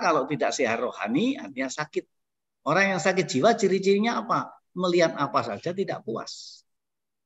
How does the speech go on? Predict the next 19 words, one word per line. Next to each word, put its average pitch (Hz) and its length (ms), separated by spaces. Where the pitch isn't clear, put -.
Jadi 113 240
yang 139 160
biasa 131 320
ngeritik 180 400
sana, 143 400
ngeritik 160 320
sini, 160 480
nyinyir 135 400
sana, 165 480
nyinyir 127 400
sini, 175 320
itu 233 160
ciri-ciri 202 640
atau 185 160
tanda-tanda 120 640
rohani 127 560
yang 127 160
tidak 131 320
sehat. 135 320